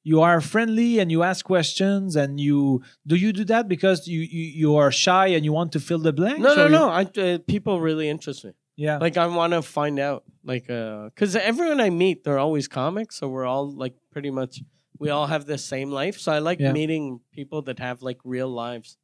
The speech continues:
Speaker 1: Even, like, at Couche-Tard or
Speaker 2: Yeah, everywhere.
Speaker 1: Yeah.
Speaker 2: Like, uh, yeah, everywhere.
Speaker 1: Yeah,
Speaker 2: Like,
Speaker 1: I
Speaker 2: my, Marie is worse than me for that. Like, she, she talks to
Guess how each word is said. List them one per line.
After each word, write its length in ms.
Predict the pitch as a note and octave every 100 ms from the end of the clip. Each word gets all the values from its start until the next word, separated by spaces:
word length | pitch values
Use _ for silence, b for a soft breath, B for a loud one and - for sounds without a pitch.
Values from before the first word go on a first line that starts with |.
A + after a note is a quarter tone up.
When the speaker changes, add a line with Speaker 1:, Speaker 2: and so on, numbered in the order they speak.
| _ -
Speaker 1:
Even, 260 | F3 F#3+
like, 220 | G#3+ E3 D#3
at 160 | C3+
Couche-Tard 600 | D#3+ D3 - E3 G3+ G3
or 300 | C3 A2+ A2 - _ _ _ _ -
Speaker 2:
Yeah, 180 | D4 F#4 C#4
everywhere. 400 | E4 F#3 G#2 - _ _
Speaker 1:
Yeah. 240 | D3+ D3 D3 -
Speaker 2:
Like, 180 | F3 F3+
uh, 500 | F#3+ F3 E3+ E3 E3
yeah, 240 | E3 C#4 A3+
everywhere. 480 | F#3+ C#4 C#3+ G2 - _ _ _ _
Speaker 1:
Yeah, 100 | F#3
Speaker 2:
Like, 80 | A3
Speaker 1:
I 180 | G#3+ G3+
Speaker 2:
my, 160 | A#3+
Marie 520 | A#3+ G#3+ G#3 G#3 G3+ C4+
is 140 | E3
worse 300 | D#3 E3+ -
than 160 | D#3 C3+
me 160 | C#3
for 180 | B2 D3+
that. 220 | C3 B2+
Like, 200 | C3 D3
she, 280 | - F#3+ F#3 - - -
she 240 | - G3+
talks 420 | - F3 E3 -
to 140 | D3+